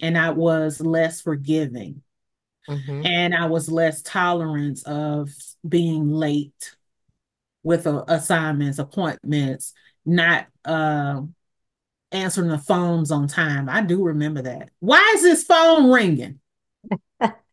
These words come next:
Speaker 1: You know what I
Speaker 2: too.
Speaker 1: mean? 'Cause the
Speaker 2: Ah.
Speaker 1: secretary is right at her desk. What are you doing?
Speaker 2: <laughs> Oh my goodness. Oh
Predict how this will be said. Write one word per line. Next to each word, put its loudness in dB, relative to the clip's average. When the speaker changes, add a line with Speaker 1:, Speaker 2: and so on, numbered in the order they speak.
Speaker 1:
You 4
know 8
what 6
I 6
Speaker 2:
too. 4
Speaker 1:
mean? 0
'Cause 6
the 6
Speaker 2:
Ah. 4
Speaker 1:
secretary 4
is -6
right 0
at 0
her 4
desk. -2
What -2
are 0
you -2
doing? -4
Speaker 2:
<laughs> -4
Oh 2
my 2
goodness. -8
Oh -8